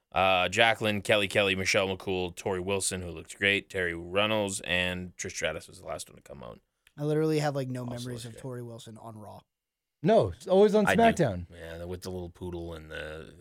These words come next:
Speaker 1: her and, uh,
Speaker 2: Oh,
Speaker 1: Victoria
Speaker 2: yeah, that was more your
Speaker 1: and
Speaker 2: time than mine,
Speaker 1: Yeah.
Speaker 2: yeah.
Speaker 1: Yeah. But definitely more SmackDown
Speaker 2: Yeah.
Speaker 1: in her, in her early,
Speaker 2: Her and
Speaker 1: early
Speaker 2: Tajiri
Speaker 1: days.
Speaker 2: was just hilarious.
Speaker 1: Yeah,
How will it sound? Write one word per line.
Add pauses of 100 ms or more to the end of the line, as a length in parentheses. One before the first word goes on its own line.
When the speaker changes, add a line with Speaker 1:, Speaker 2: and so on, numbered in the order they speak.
Speaker 1:
her
and,
uh,
Speaker 2:
Oh,
Speaker 1:
Victoria
Speaker 2:
yeah,
that
was
more
your
Speaker 1:
and
Speaker 2:
time
than
mine,
Speaker 1:
Yeah.
Speaker 2:
yeah. (420)
Speaker 1:
Yeah. (560)
But
definitely
more
SmackDown (180)
Speaker 2:
Yeah.
Speaker 1:
in
her,
in
her
early, (600)
Speaker 2:
Her
and
Speaker 1:
early
Speaker 2:
Tajiri
Speaker 1:
days.
Speaker 2:
was
just
hilarious. (120)
Speaker 1:
Yeah,